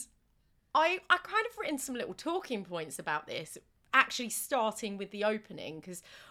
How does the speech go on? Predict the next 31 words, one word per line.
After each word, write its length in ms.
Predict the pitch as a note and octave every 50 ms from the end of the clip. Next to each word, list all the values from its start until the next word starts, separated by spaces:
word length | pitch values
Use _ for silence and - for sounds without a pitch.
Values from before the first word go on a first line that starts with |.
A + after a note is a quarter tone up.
| - -
when 160 | A#3+ B3+ D4
I 160 | D4+ D#4 D#4 - - -
first 360 | D4+ C4 B3+ B3+ A#3+ - -
played 300 | - B3 B3 A#3 A3+ A3+
this, 300 | - E3+ F3 - - - -
this 180 | A#3+ B3 A#3+ -
game 260 | - B3 A3+ A3 G3+
has 120 | F#3 F#3
had 180 | - G#3 F#3 F#3
a 60 | F#3
lot 160 | F3 - -
of 120 | - - -
buzz, 300 | F3+ F3 F3 F3+ - -
which 180 | - - -
we'll 100 | F#3 F3
come 300 | - - - G3 F3 F3+
to, 320 | F3 - F3+ E3+ E3 D#3 D3+
um, 360 | - - E3 D#3+ D#3 D#3 - - -
later 340 | F3 E3+ D#3 D3 D#3+ E3 F3
on 140 | E3+ E3 D3+
in 100 | D#3 D3+
our 120 | D3+ D#3
chat. 360 | - - - G3 D#3 C3 - - - - - - - - _ _ _ _ _ _ -
But 260 | - G#3+ G3 F#3+ - - _ _ _ _ _ _ _ _ _ _ _ -
from 380 | - - - C4 C4+ C#4 C#4 C4+
the 120 | C4+ B3+ -
opening, 800 | B3 A#3+ B3+ A#3+ - - F#3 E3 D3 C#3+ C3 C3+ D#3+ D#3 D#3+ - - _ _ _ _ _ -
this 400 | F#3 F#3+ - A3 F#3+ F3+ - -
game 520 | - A3+ G3+ G3 F#3 F3+ F3 E3+ F3 - - - - _ _ -
is 300 | F3+ F3 F#3 F3+ - - - - -
definitely, 840 | G#3+ F#3+ G3 - - G#3 F3+ F3 - - - F3 E3+ E3 E3 E3